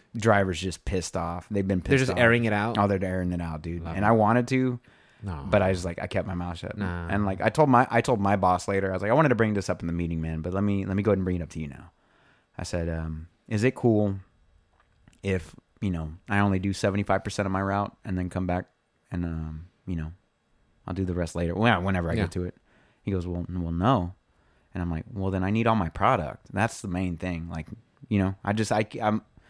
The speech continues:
Speaker 1: it's embarrassing, basically, just going, I mean, I got all my product for the most part this week. Um,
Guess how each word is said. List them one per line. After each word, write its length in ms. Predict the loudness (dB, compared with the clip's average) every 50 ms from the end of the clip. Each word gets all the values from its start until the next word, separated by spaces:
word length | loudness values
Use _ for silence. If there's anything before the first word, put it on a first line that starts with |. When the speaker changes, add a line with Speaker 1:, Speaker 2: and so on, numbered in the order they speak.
| -20 _ _ -8
Speaker 1:
it's 120 | -2 2 4
embarrassing, 540 | 4 4 4 2 0 -2 -8 -10 -12 -14 -14 -14 -4 -2
basically, 560 | 0 0 0 -2 -6 -10 -10 -8 -8 -10 -10 -8
just 180 | -6 -6 -4
going, 180 | -2 -4 -2 0
I 60 | 0
mean, 160 | 2 2 4
I 100 | 4 4
got 220 | 6 8 10 10 10
all 60 | 10
my 100 | 8 6
product 360 | 6 6 4 4 4 4 2
for 100 | -2 -4
the 60 | -2 0
most 200 | 0 -2 0 0
part 200 | -2 -2 -2 -2
this 200 | -6 -6 -4 -4
week. 220 | -4 -4 -4 -6 -10 _ _ _ _ _ _ _ _ -8
Um, 420 | -6 -4 -4 -4 -4 -6 -8 -10